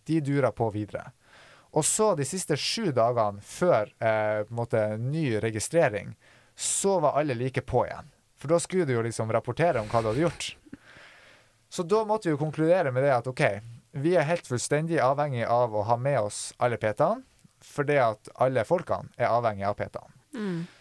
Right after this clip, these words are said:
Speaker 1: Så da la vi rett og slett litt om, og så utviklet vi det som vi da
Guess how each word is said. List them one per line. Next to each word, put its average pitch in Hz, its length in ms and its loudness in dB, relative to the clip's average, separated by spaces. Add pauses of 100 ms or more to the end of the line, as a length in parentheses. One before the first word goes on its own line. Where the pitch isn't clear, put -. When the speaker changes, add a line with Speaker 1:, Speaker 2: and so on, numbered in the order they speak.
Speaker 1:
Så - 140 -2
da 196 160 4
la 180 180 4
vi 147 140 -2
rett 147 160 0
og 131 80 -2
slett - 220 0
litt 107 100 -14
om, 220 280 -2 (200)
og 143 160 0
så 151 340 0
utviklet 151 560 -2
vi 117 80 -2
det 135 160 4
som 117 160 -6
vi 113 100 -2
da 120 180 4